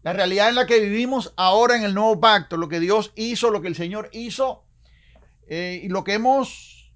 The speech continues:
eh, logrado por medio, o lo que ha logrado Cristo por medio de su sacrificio perfecto en la cruz. Entonces, hoy yo voy a hablar de la ira de Dios. Lo, la otra vez mencioné algo, y voy a hablar de la ira, porque hay gente que no puede crecer, no puede desarrollarse,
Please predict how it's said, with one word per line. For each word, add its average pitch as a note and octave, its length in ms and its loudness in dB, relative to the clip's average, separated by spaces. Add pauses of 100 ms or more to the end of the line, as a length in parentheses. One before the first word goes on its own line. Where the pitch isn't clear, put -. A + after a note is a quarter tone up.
eh, F#3 280 -8
logrado G3+ 460 2
por G#3+ 160 4
medio, G#3+ 360 0
o G#3+ 40 0
lo G#3 140 2
que G#3+ 100 0
ha B3 80 6
logrado B3 520 6
Cristo G#3+ 380 -6
por E3+ 140 -4
medio A3+ 180 -2
de B3 60 0
su F#3+ 100 -8
sacrificio F3+ 580 -6
perfecto F3+ 460 -8
en F3 80 -10
la D3+ 120 -6
cruz. C3+ 200 -16
Entonces, B3 360 -8
hoy D4+ 240 4
yo D4+ 100 -2
voy D4+ 140 0
a D4 100 0
hablar A#3 500 -2 (460)
de A3 240 -2
la A#3+ 200 2
ira B3 260 4
de A3+ 120 0
Dios. G#3+ 460 -4
Lo, D3 240 -14
la D3 140 -10
otra G3 180 -4
vez A3 120 -4
mencioné G#3 400 -8
algo, B3+ 540 -2 (680)
y F3+ 120 -10
voy F#3 160 2
a B3 40 4
hablar B3+ 260 0
de B3+ 80 2
la B3 140 2
ira, C4 180 0
porque G3 160 -6
hay B3+ 80 -2
gente D4 380 -2
que A#3 120 -2
no B3+ 180 -4
puede C4+ 420 4
crecer, B3+ 640 4
no F#3+ 200 -4
puede C4 280 6
desarrollarse, A3 1000 2